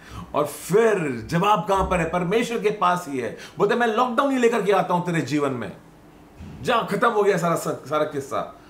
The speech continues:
अब बैठ जा, जा, तू और मैं, हम दोनों बैठेंगे।" इस समय को गंवाना मत। मरियम और मार्था,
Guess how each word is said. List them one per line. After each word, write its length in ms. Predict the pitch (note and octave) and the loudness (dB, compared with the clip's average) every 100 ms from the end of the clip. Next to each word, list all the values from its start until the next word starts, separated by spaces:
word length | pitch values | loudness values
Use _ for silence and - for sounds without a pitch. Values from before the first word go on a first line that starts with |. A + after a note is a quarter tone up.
| - | -6
अब 80 | |
बैठ 280 | C3+ E3+ D#3+ | -2 2 2
जा, 180 | C3 B2 | 2 -2
जा, 160 | A#2 A2 - - - - C#3 | -2 -6 -10 -20 -20 -12 -2
तू 120 | D3+ | 0
और 100 | B2 | 0
मैं, 280 | A2+ F#2 F2 - - - | -4 -8 -12 -18 -20 -14
हम 140 | - A#2+ | -10 -6
दोनों 240 | B2 A#2+ | -4 -4
बैठेंगे।" 440 | G#2 F#2 F2+ F2 - - - - - - - - - - - - - - C#3+ | -4 -6 -8 -10 -12 -18 -20 -20 -20 -20 -20 -20 -20 -20 -20 -20 -20 -12 -8
इस 100 | C3+ | -6
समय 180 | D3+ | -4
को 80 | C#3+ | -4
गंवाना 400 | G#2 G2+ G2 F#2+ | -4 -4 -4 -6
मत। 180 | F2 F2 - - - - - - | -8 -10 -16 -20 -20 -20 -20 -10
मरियम 320 | A2+ C3 C#3+ B2+ | -6 -4 -2 -4
और 120 | A2+ | -4
मार्था, 600 | G#2 A2+ A2 A#2 - - | -2 -2 -2 -8 -10 -14